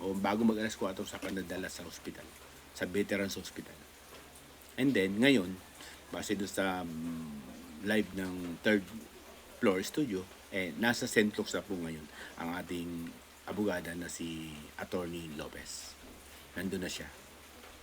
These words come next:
Tapos nagkaroon ng interview doon sa Sentlux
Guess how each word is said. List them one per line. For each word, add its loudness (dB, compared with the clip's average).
Tapos -4
nagkaroon 4
ng 2
interview 2
doon 4
sa -4
Sentlux -2